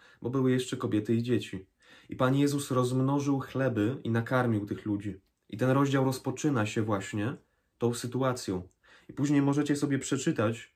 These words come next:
że ci ludzie szukają Pana Jezusa, bo znowu chcą, aby On ich nakarmił, tak? Bo nie każdy wtedy miał jedzenie i ludzie byli po prostu głodni. I szukali Pana Jezusa, aby znowu dał im chleba, aby znowu ich nakarmił, tak?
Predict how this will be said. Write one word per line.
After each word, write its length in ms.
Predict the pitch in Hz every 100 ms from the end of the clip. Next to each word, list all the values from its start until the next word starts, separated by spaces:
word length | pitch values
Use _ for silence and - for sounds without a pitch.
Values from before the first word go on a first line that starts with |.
| -
że 120 | 117
ci 140 | -
ludzie 220 | 143 139 143
szukają 520 | - 143 156 151 123
Pana 260 | 113 107
Jezusa, 500 | 101 98 98 - 87 - _ _ _ _ 135
bo 100 | 147
znowu 400 | 143 190 175 151
chcą, 320 | - 139 135
aby 180 | 139 139
On 160 | 139
ich 120 | 143 156
nakarmił, 560 | 156 185 175 123 95
tak? 300 | 98 107 120 - _ _ _ _ -
Bo 100 | 143
nie 120 | 160
każdy 340 | 190 190 156
wtedy 260 | 143 139 135
miał 180 | 139 131
jedzenie 460 | 123 120 117 113
i 40 | 123
ludzie 280 | 139 139 147
byli 200 | 143 143
po 100 | 151
prostu 340 | 120 117 139
głodni. 560 | 139 156 135 98 87 - _
I 80 | 113
szukali 440 | - 127 143 151
Pana 240 | 127 123 120
Jezusa, 400 | 117 104 - -
aby 180 | 110
znowu 380 | 113 123 127 120
dał 160 | 117 117
im 140 | 117
chleba, 460 | 113 123 110 90 87 _ _ _ -
aby 200 | - 120
znowu 340 | 120 131 123 123
ich 140 | 120
nakarmił, 500 | 117 131 120 107 92
tak? 300 | 101 101 -